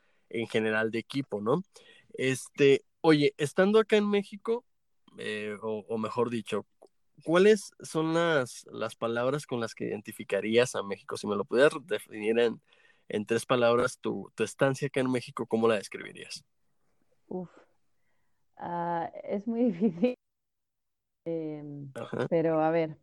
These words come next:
Speaker 2: voy a ir una a una. <laughs> Ah, la primera
Speaker 1: Venga.
Speaker 2: que diría es cultura. Eh, siento que lo que más me llama la atención de México y lo que más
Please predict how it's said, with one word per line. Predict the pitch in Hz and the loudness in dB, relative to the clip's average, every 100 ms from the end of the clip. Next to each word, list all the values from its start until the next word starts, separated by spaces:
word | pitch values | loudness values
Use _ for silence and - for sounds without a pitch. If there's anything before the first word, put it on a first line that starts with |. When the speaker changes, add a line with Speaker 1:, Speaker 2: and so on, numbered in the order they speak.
| - - | -20 -12
Speaker 2:
voy | - 185 | 0 2
a | 220 | 4
ir | 233 | 2
una | 220 202 | 0 -4
a | |
una. | 185 156 143 _ - | -6 -6 -8 _ -6
<laughs> | 175 175 - _ 220 220 185 170 _ - | -6 -4 -6 _ -18 -16 -16 -20 _ -10
Ah, | 175 185 185 185 180 | -4 -2 0 0 -2
la | 185 | -2
primera | 190 196 214 277 | 2 4 4 2
Speaker 1:
Venga. | |
Speaker 2:
que | 220 | 0
diría | 180 190 202 214 202 | 0 0 -2 -4 -6
es | 202 | -10
cultura. | - 190 165 160 - - 170 _ _ _ _ _ _ _ - | -8 -8 -6 -6 -6 -10 -16 _ _ _ _ _ _ _ -16
Eh, | 165 160 156 | -10 -8 -6
siento | 175 165 190 | -8 -8 -8
que | 185 160 | -4 -2
lo | 156 147 | -2 -4
que | 160 | -6
más | 160 175 | -4 -4
me | 185 | -6
llama | 185 185 | -10 -10
la | 180 | -10
atención | 165 151 160 | -10 -8 -6
de | 165 | -6
México | 165 165 160 | -8 -10 -8
y | 151 | -10
lo | 147 | -10
que | 156 | -10
más | 156 165 170 | -8 -8 -10